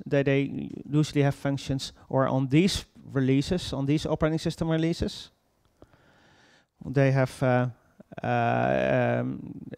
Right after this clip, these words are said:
at least, uh, implemented it up to, uh, two thousand one posix standard, December two thousand one, while Linux is, uh, up to, uh,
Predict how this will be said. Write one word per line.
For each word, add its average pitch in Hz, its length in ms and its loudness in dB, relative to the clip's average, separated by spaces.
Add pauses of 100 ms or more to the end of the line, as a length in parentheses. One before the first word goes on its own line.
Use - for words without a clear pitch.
(280)
at 131 140 -4
least, 139 300 0
uh, 135 100 2
implemented 143 520 2
it - 160 -8
up 151 140 0
to, 135 280 4 (140)
uh, 135 60 -2
two 165 160 2
thousand 139 400 2
one 156 220 4
posix 180 280 -2
standard, 185 340 0
December 147 380 2
two 151 160 0
thousand 139 380 0
one, 170 320 0 (400)
while 139 460 4
Linux 151 420 2
is, 135 280 -4
uh, 123 200 2
up 131 100 0
to, 123 300 2 (200)
uh, 113 320 -2